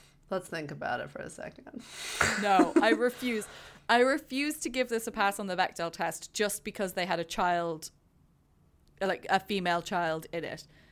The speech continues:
Speaker 2: And just because they made her the translator, which meant that she spoke to the female child.
Speaker 1: But they spoke about the child's father. So in all fairness,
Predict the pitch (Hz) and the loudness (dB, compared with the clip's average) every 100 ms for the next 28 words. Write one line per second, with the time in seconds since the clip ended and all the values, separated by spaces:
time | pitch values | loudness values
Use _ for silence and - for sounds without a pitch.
0 | _ _ _ - 202 233 233 247 262 220 | _ _ _ -6 -2 2 2 2 0 0
1 | 208 196 202 214 214 226 220 220 202 175 | 0 0 0 0 0 0 2 2 2 0
2 | 180 170 175 165 190 180 - 196 190 - | -2 -2 -4 -4 -4 -4 -4 -4 -6 0
3 | 214 214 - 202 214 202 185 180 - 180 | 0 0 -2 -6 -4 -2 0 0 0 0
4 | 131 131 - - _ _ _ _ _ _ | 0 -6 -14 -20 _ _ _ _ _ _
5 | _ - 165 160 156 170 165 151 120 107 | _ -12 -6 -4 -4 -4 -4 -2 0 -2
6 | - - 123 113 - - 117 - - 135 | -4 -8 -6 -6 -8 -4 -2 -2 -4 -8
7 | - - 165 156 165 147 147 143 143 196 | -8 -14 -8 -6 -6 -4 -4 -4 -6 -10
8 | - | -14